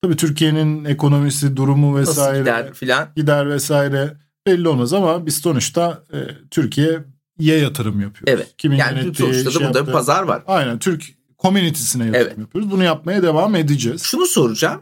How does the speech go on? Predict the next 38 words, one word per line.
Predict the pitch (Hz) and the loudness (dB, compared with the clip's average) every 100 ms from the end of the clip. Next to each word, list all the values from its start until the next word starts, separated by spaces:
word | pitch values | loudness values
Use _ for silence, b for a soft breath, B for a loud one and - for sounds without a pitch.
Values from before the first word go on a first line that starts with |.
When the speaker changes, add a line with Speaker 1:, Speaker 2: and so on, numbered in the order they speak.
| _ | _
Speaker 2:
Yani | 160 175 151 | 0 0 -4
bu | 240 | -2
kadar | 311 233 196 175 | 0 2 0 0
düşük | 202 214 208 | -2 0 0
reklam | 208 208 196 165 - _ - | 0 0 0 -2 -12 _ 0
değeriyle | 160 190 196 202 160 160 | 2 4 4 2 2 0
bile | 233 202 359 - _ _ 349 | 2 2 0 -8 _ _ 0
yine | 240 233 | 2 2
de | |
para | 294 254 269 | 2 0 2
kazanılabiliyor. | 208 185 220 294 156 - - _ _ _ | 0 2 2 2 0 -2 -6 _ _ _
Speaker 1:
Ya | 160 175 | 0 2
Speaker 2:
Doğru | 311 220 | 0 0
mu? | 180 | 0
Speaker 1:
şimdi | 185 - | -2 -2
tabii | 214 233 - | 0 0 0
ki. | 107 - - | -4 -8 -6
Ama | 190 254 247 | -2 2 2
bu, | 233 214 175 | 2 2 2
yani, | 147 127 | 0 0
O | 151 | 0
Ne | 190 180 160 | 0 0 2
Diyor | 170 170 165 - _ _ _ | 2 2 0 -6 _ _ _
çok | 147 139 - 120 | -4 -4 -6 -2
yenilikçi | 123 147 151 147 147 127 | 2 4 4 0 0 0
bir | 107 - _ - | -2 -4 _ 0
Speaker 2:
Evet. | 110 76 | 2 0
Speaker 1:
firma | 120 104 95 92 | -2 -2 -2 -4
medyada. | 113 120 107 104 95 87 - _ _ 120 | 0 2 2 0 -2 -8 -12 _ _ -8
Yaklaşık | 120 127 139 | -4 -2 0
yüz | 135 135 127 | 2 2 2
yirmi | 139 151 147 | 2 2 0
tane | 135 131 127 | -2 -2 0
bordrolu | 123 120 120 113 | 0 0 0 0
çalışanımız | 123 117 - 110 117 113 | -2 -4 -2 -2 0 0
Speaker 2:
Hı | 98 | -2
hı. | 92 | -2
Speaker 1:
var. | 95 110 | -2 -4